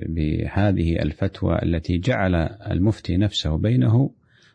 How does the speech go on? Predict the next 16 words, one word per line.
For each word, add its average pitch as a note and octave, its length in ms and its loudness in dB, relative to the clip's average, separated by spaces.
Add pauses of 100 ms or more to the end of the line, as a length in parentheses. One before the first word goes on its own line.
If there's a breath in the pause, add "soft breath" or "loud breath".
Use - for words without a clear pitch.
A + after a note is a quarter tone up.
(160 soft breath)
آه، E2 260 0
بين، G#2+ 380 2
بينه F#2+ 520 0
وبين G#2 360 2
الله A2 280 4
وبين E2 300 0
خلقه. - 360 -8 (600 soft breath)
ولذلك F2+ 480 0
جاء E2 320 0
هذا E2 200 2
الكتاب E2+ 540 -2
ليبين E2+ 540 0
أصول F2 380 -2
الفتيا، E2 520 -2 (580)
ليبين E2+ 640 0
القواعد E2 920 -2